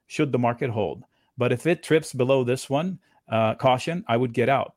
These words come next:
because I'm pretty sure I will have the opportunity to re-engage long here, and that would be an excellent place to start looking for longs. So if it's a, if you treat every trade like it's the end of the world,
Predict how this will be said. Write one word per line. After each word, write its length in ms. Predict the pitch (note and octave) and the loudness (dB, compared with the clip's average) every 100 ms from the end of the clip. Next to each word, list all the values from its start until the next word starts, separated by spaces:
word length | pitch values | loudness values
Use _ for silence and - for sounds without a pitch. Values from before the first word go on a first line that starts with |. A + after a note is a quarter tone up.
| - | -8
because 280 | A#2 B2 A2+ | -4 -2 0
I'm 340 | G#2+ B2+ B2 | 0 0 -2
pretty 260 | C#3+ G#3 G#3 | 0 -2 -2
sure 360 | - C#3 C3 - | -4 -4 -4 -6
I 120 | A2 | -6
will 140 | A2+ | -4
have 240 | A#2 C3 A#2+ | -2 -2 0
the 80 | A#2+ | -2
opportunity 640 | A#2 A#2 - C3+ A#2+ A2 | -2 -6 -8 -6 -4 -4
to 120 | G#2+ G#2 | -4 -6
re-engage 560 | B2+ C3 A#2 A2+ A2 | -4 -4 -4 -4 -4
long 320 | G#2+ G#2 G2+ | -4 -2 -2
here, 380 | G#2+ G#2+ A2 D3+ - _ - | -4 -4 -4 -4 -12 _ -10
and 120 | G2+ A2+ | -4 0
that 160 | C3 | 0
would 140 | A#2+ A#2 | -2 -2
be 140 | A2+ | -4
an 100 | G#2 B2+ | -2 -4
excellent 420 | C3 - A#2 G#2 | -4 -6 -10 -8
place 360 | A2+ G#2+ G#2 | -4 -4 -4
to 300 | - G#2 G2+ - _ | -8 -6 -6 -10 _
start 400 | _ - A2 - | _ -6 -6 -6
looking 340 | G#2 G#2+ A2 F#2 | -8 -8 -8 -10
for 160 | - | -8
longs. 360 | F2 D#2 - - | -8 -8 -10 -18
So 380 | - A2+ F#2+ - _ _ _ | -4 -2 -2 -6 _ _ _
if 200 | B2 - | -2 0
it's 180 | G3+ G3 | -2 -4
a, 80 | - _ _ _ _ | -8 _ _ _ _
if 180 | C3 - | -2 2
you 140 | A3 | 2
treat 480 | A#3 - E3+ E3 _ _ _ | 2 4 4 2 _ _ _
every 300 | C#3+ D3+ C#3+ | 0 2 -2
trade 320 | B2 C#3 C3 | 2 2 4
like 160 | G#2+ G#2+ | 2 0
it's 140 | G#2 | -4
the 120 | B2 - | -6 -4
end 200 | B2+ A#2+ | -2 -2
of 80 | G#2 | -2
the 80 | |
world, 480 | F#2 G2+ A#2+ E3+ D#3 | -2 0 0 0 -4